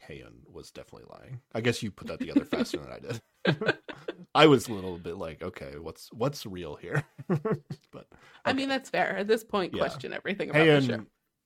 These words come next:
Speaker 1: is definitely still interested in Gyumin.
Speaker 2: Oh,
Speaker 1: Okay,
Speaker 2: yes.
Speaker 1: yeah, okay.
Speaker 2: Because now
Speaker 1: Yeah.
Speaker 2: we cut to her at the house, and she's sitting sadly in the living room.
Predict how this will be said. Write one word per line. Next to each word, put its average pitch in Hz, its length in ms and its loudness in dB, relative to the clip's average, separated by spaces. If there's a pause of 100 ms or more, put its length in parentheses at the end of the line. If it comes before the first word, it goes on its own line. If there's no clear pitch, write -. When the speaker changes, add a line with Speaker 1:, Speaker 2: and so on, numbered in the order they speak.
(140)
Speaker 1:
is 101 240 -4
definitely 85 720 -6 (100)
still 80 320 -10
interested 76 460 -14
in 67 240 -16 (180)
Gyumin. - 380 -18 (360)
Speaker 2:
Oh, 202 200 -2
Speaker 1:
Okay, 147 200 -10
Speaker 2:
yes. - 400 -10
Speaker 1:
yeah, 117 80 -6
okay. - 160 -8 (720)
Speaker 2:
Because 208 240 -4
now 220 160 2
Speaker 1:
Yeah. 190 60 0
Speaker 2:
we 175 60 -2
cut - 340 2
to 180 360 2
her 180 160 2
at - 100 0
the 175 80 -6
house, 180 520 0
and 165 140 -6
she's - 480 -14 (180)
sitting - 280 -12
sadly - 440 -8
in 110 100 -4
the 156 80 -8
living - 380 -8
room. - 280 -12